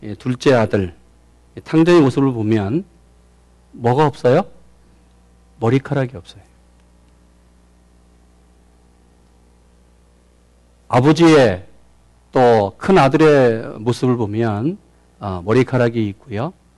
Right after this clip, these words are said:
또 상당히 화려한 모습인데, 이 돌아온 둘째 아들의 모습을 보면 너무나 초라한, 어, 모습입니다.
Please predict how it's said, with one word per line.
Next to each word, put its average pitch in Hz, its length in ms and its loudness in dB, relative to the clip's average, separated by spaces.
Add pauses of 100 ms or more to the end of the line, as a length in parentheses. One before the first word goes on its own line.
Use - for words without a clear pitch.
(280)
또 - 80 -20
상당히 113 340 -6
화려한 185 400 0
모습인데, 104 800 -8 (600)
이 107 100 -10
돌아온 120 380 -2
둘째 117 280 -6
아들의 104 460 -4 (600)
모습을 101 400 -8
보면 107 500 -6 (180)
너무나 101 320 -10
초라한, 147 500 -4 (420)
어, 107 100 -18
모습입니다. 90 680 -14